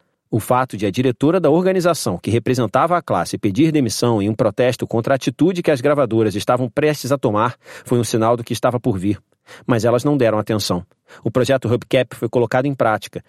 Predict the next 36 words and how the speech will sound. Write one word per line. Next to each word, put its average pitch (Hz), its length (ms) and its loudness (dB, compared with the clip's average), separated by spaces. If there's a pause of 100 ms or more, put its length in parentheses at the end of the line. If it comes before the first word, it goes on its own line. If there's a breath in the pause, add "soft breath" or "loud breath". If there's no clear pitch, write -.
(180 loud breath)
e - 40 4
os 131 100 2
primeiros 151 320 0
processos 131 520 -2
foram 151 200 2
abertos. 117 460 -2 (320)
Os 110 140 2
alvos 165 340 0 (200 loud breath)
eram 165 200 2
duzentos 180 540 0
e 185 60 -2
sessenta 170 400 0
e 156 40 4
um 160 140 2
indivíduos, 131 560 0 (240 loud breath)
e 120 100 4
a 110 60 4
R 143 240 4
I 165 180 2
A 165 200 4
A 202 80 0
exigiu 165 320 0
o 175 40 0
pagamento 131 540 0
de 127 80 0
até 135 220 2
cento 202 340 -2
e - 20 -2
cinquenta 160 460 0
mil 180 220 0
dólares 139 480 2
em 196 100 0
danos 175 400 0
por - 240 -2
cada 185 300 0
música. 123 440 0